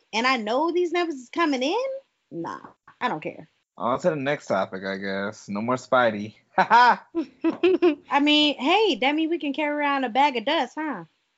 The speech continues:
Speaker 2: I'm screaming. <laughs>
Speaker 3: <laughs> So next up, we have this Popeyes chicken sandwich versus the Chick-fil-A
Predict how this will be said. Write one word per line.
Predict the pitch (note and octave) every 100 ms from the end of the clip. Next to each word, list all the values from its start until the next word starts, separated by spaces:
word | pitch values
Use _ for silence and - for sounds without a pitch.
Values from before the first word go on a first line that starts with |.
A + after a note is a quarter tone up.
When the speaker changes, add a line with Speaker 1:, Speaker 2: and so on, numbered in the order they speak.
| _ _ _
Speaker 2:
I'm | C#3+
screaming. | - G#2+ G2 F#2+ G#2 A2 _ _ _ _
<laughs> | - - - - A3 - - G#4 D#4 D#4+ C#4+ D#4+ C4+
Speaker 3:
<laughs> | _ _ _ _ _ _ _ _ _
So | - - A3+ A3 G#3+ G#3 G#3
next | G3+ G3 A3+ - - - _
up, | A3+ A#3 G#3 F#3+ -
we | G3
have | G3 F#3 F#3+
this | G3 F#3
Popeyes | - - G#3 - A3+ A3 A3 A3 A3+ A3 A3 -
chicken | - A#3 A3+ A3+
sandwich | A3+ G#3+ A3 A3 A3
versus | G3 F#3+ G3
the | -
Chick-fil-A | G3 A#3+ - C#4 C4+ C#4+ C4+ G3+ F#3 F#3+